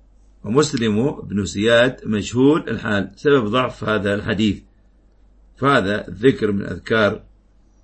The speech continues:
الصباح ولا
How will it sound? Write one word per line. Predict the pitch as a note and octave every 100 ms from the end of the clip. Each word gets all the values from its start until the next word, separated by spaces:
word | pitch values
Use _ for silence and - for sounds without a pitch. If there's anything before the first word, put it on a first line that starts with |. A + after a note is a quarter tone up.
| _ _ -
الصباح | - - F#2 A2 A2+ G2+ D2+ - _ _ _ _ _ _ _ _ _ _ _ _ _ _ _ _ _ _ -
ولا | F#2+ G2 F#2+ F2